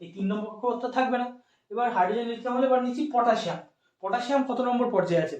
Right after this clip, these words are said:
পটাশিয়াম আছে তিন নম্বর পর্যায়ে। আর তিন নম্বর পর্যায়ে মানে তিনটে কক্ষপথ, তিনটে কক্ষপথ আছে, এক, দুই, তিন, তিনটে কক্ষপথ হয়ে গেল। তাহলে তিনটে কক্ষপথ হলে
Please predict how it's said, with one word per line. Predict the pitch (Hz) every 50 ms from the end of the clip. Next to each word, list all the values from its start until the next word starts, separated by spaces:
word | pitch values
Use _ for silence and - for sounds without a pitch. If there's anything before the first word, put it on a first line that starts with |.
| - -
পটাশিয়াম | 165 - 208 208 - 262 262 262 254
আছে | 220 254 320 359 - - - _ -
তিন | 302 302 285 285
নম্বর | 254 220 202 - 165
পর্যায়ে। | 156 147 - 143 127 127 - _ _ _ _ _ _ _ -
আর | 151 151 156 156 -
তিন | - 208 220 226
নম্বর | 233 233 240 240 240
পর্যায়ে | 226 220 226 226 226
মানে | 226 226 220 226
তিনটে | 226 214 214 247 240 240
কক্ষপথ, | 233 - 240 226 233 233 233 - - _ _ _ _ -
তিনটে | 214 220 240 233 220
কক্ষপথ | 220 - - 233 202 170 -
আছে, | 165 165 - - 180 175 170 175 175 175
এক, | 175 170 170 -
দুই, | 170 170 170 170 175 180 180 180 -
তিন, | 240 220 190 - - - _
তিনটে | - 240 233 254 254 240
কক্ষপথ | 240 240 240 240 233 214
হয়ে | 233 233 233
গেল। | 226 233 233 233 - - _ _ _ _ -
তাহলে | 196 202 202 196 -
তিনটে | 220 240 240 269 269
কক্ষপথ | 262 254 - - - 226 226
হলে | 233 254